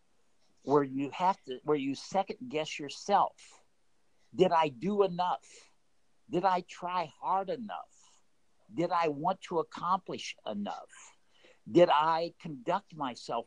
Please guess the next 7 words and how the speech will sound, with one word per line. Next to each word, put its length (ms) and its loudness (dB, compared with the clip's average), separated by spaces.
well 240 -6
enough? 300 -8
Don't, 240 6
don't 180 2
ever 240 2
find 400 -6
yourself 480 -4